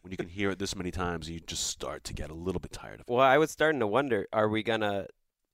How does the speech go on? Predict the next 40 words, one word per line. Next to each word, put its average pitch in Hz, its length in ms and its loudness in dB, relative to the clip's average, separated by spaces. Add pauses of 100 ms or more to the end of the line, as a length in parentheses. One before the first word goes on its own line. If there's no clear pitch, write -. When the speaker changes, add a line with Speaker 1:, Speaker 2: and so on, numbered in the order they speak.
Speaker 2:
you 117 80 -8
know, 101 80 -8
each 117 260 -8
week 131 220 0
we've 104 100 -6
had 98 200 -2
different 110 420 0
music 104 520 -4 (200)
really 98 340 -2
on 98 200 -2
the 90 80 -10
show, 98 480 0
whether 98 260 0
that's 95 240 -2
possibly 95 460 -4
gonna 95 180 -8
be 90 100 -12
scrapped 95 520 -6
and 95 100 -12
it's 90 100 -12
just 95 200 -8
all 95 260 0
xylophone 95 640 -6 (340)
all 113 220 4
the 107 100 4
time 98 380 -2
until 101 380 -2
we 101 260 0 (140)
absolutely 101 880 0 (280)
prevent 101 380 -4
anyone 101 440 -4
from 95 180 -8
ever 90 180 -6
listening 90 380 -8
to - 80 -12
this 90 160 -8
podcast 98 500 -2
<laughs> - 0 -
ever 120 160 4
again. 113 260 0